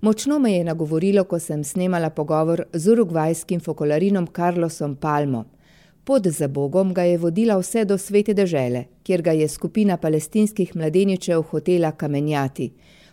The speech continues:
Po spletu okoliščin se je rešil in enemu od njih celo pomagal, ko se je spotaknil in padel. Niso mogli razumeti razloga njegovega ravnanja. On pa je preprosto odgovoril, da jih ima rad.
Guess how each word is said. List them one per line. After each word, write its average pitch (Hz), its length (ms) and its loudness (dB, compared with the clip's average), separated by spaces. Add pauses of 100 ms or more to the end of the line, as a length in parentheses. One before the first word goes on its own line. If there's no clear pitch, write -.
Po 185 80 2
spletu 190 480 0
okoliščin 196 720 0
se 160 200 -6
je 143 120 -2
rešil 180 420 2 (300)
in 202 200 4 (100)
enemu 208 440 2
od 175 140 0
njih 208 240 4
celo 214 240 2
pomagal, 185 580 0
ko 160 140 -4
se 160 200 -4
je 151 100 0
spotaknil 160 640 -6
in 156 140 -2
padel. 131 480 -2 (500)
Niso 240 360 2
mogli 185 380 2
razumeti 175 540 0
razloga 170 520 2
njegovega 143 500 -2
ravnanja. 143 580 -4 (500)
On 202 180 2
pa 170 100 -4
je 147 100 0
preprosto 160 560 -4
odgovoril, 202 600 4 (360)
da 226 100 2
jih 226 200 4
ima 226 220 4
rad. 185 340 -2